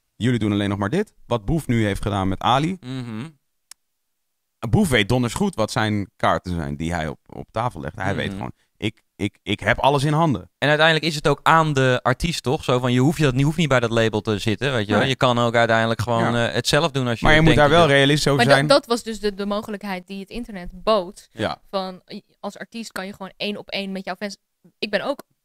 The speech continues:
Speaker 3: met mijn website begonnen omdat ik merkte dat er een markt voor mij was als model.
Speaker 1: Hmm.
Speaker 3: Maar ja, ik was gewoon te klein en te curvy. En dit was, eh, nog in de heroïne-chique look, eh,
Speaker 1: Ja.
Speaker 3: periode,
Speaker 1: Vind
Speaker 3: zeg
Speaker 1: ik ook
Speaker 3: maar.
Speaker 1: mooi, hoor. Hou ik
Speaker 2: Extra
Speaker 1: ook echt van.
Speaker 2: mager.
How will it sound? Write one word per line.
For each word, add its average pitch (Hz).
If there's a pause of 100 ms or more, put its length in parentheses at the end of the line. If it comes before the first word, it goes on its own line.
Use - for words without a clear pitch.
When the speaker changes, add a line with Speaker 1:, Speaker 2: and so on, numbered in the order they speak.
(160)
Speaker 3:
met 214
mijn 190
website 196
begonnen 220
omdat 190
ik 185 (300)
merkte 202
dat 202
er 196
een 196
markt 214
voor 214
mij 190
was 196
als -
model. 185 (180)
Speaker 1:
Hmm. -
Speaker 3:
Maar 196
ja, 180
ik 180
was 190
gewoon 190
te -
klein 190
en 185
te -
curvy. 202
En 196
dit 190
was, 196
eh, 196
nog 196
in 196
de 190
heroïne-chique 190
look, 190
eh, 185
Speaker 1:
Ja. 117
Speaker 3:
periode, 175
Speaker 1:
Vind 180
Speaker 3:
zeg 156
Speaker 1:
ik 160
ook 151
Speaker 3:
maar. 135
Speaker 1:
mooi, 110
hoor. 110
Hou 165
ik 131
Speaker 2:
Extra 107
Speaker 1:
ook 123
echt 127
van. 127
Speaker 2:
mager. 123